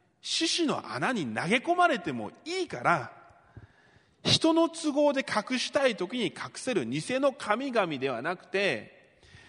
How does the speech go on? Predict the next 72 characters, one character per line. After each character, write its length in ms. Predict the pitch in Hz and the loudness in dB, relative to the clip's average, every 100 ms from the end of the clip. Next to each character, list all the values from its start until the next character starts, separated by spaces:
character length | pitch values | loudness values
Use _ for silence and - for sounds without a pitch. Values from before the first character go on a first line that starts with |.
| - - - | -20 -18 0
決 240 | 233 277 | 2 4
し 140 | 262 | 2
て 80 | - | -2
隠 360 | 330 - 233 339 | 0 0 2 0
し 120 | - | 0
て 60 | 170 | -2
お 140 | 156 | -2
け 140 | 190 | -4
る 80 | 240 | -4
よ 100 | 262 | -4
う 20 | |
な 80 | 185 | -4
存 300 | 139 165 180 | -6 -6 -2
在 220 | 185 196 | 2 2
で 100 | 165 | 2
は 80 | 135 | 0
な 120 | 160 | 0
い、 80 | 165 | -4
天 400 | - 285 359 359 | -2 0 0 0
地 120 | 214 | -4
万 340 | 160 190 214 175 | 0 2 2 -2
物 220 | 147 - | -4 -4
を 100 | 143 | -4
作 220 | - - | -4 -2
ら 100 | 175 | 0
れ 120 | 170 160 | 0 -2
し、 320 | - 180 - - - - - - | -4 -4 -6 -16 -20 -20 -18 2
唯 360 | 339 370 359 | 8 10 8
一 180 | 294 - | 6 4
の 200 | 196 143 | 4 4
天 420 | - 302 392 359 | 6 6 6 4
な 140 | 240 180 | 4 4
る 140 | 135 | 2
神 320 | - 302 330 | 0 0 2
様 280 | 269 170 175 | 0 2 2
が 100 | 147 | 2
い 140 | 127 | 4
ら 120 | 180 214 | 4 2
っ 20 | |
し 160 | - | 2
ゃ 60 | 285 | 2
る 100 | 226 | 2
と 100 | 143 | 0
い 80 | 127 | -6
う 60 | |
こ 140 | 147 151 | -4 0
と 120 | 185 | 0
を 80 | - - - - | 0 -6 -20 -8
知 260 | - - | -2 0
っ 40 | 262 - - | 0 -2 4
て 140 | 359 | 4
ほ 200 | 285 311 | 6 2
し 260 | - 349 294 | 2 0 0
い 40 | |
と 100 | 196 | 0
い 80 | 147 | -2
う 60 | |
宣 340 | 135 - 320 359 | -2 -2 -2 0
教 220 | 349 330 | 0 2
マ 180 | 311 294 | 0 -2
イ 60 | |
ン 60 | 196 | -2
ド 100 | 135 | -4
が 180 | 117 147 | -2 -4
あ 40 | |
っ 40 | - | -2
た 80 | 370 | -2
わ 140 | - | -2
け 100 | 131 | -2
で 80 | 107 | -6
す 100 | 101 | -6
ね。 380 | 110 113 95 - | -6 -6 -6 -14